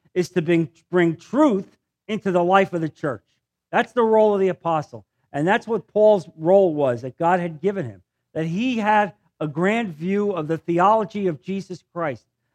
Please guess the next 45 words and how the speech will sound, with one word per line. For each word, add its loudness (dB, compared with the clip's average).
And 0
you 4
know, 4
as 2
we -4
study -2
this, -6
we -2
know -2
that 0
when -2
he -4
came -4
to -8
faith -2
in -2
Damascus, -4
uh, -4
on -2
the -4
road 0
to -20
Damascus, -2
and -4
he -4
was -6
blinded -2
for -16
three -8
days, -6
and -6
finally 0
he, -6
his -8
eye-, -2
eyesight -4
was -14
returning, -6
uh, -6
and -2
he 0
was -6
told 2
by 2
Christ -2